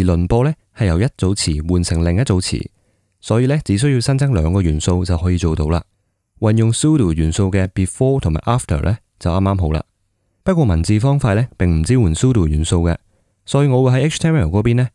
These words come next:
為文字方塊套上一層label，然後喺C S S嗰邊加入label選擇器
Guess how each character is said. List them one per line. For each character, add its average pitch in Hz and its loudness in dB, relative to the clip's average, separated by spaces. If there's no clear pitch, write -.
為 95 2
文 80 2
字 92 0
方 120 0
塊 98 0
套 101 0
上 90 2
一 110 0
層 78 -2
label， 98 0
然 87 0
後 87 2
喺 95 2
C 139 0
S 139 -2
S 131 -2
嗰 127 0
邊 123 0
加 151 -2
入 143 2
label 110 0
選 85 0
擇 87 0
器 82 0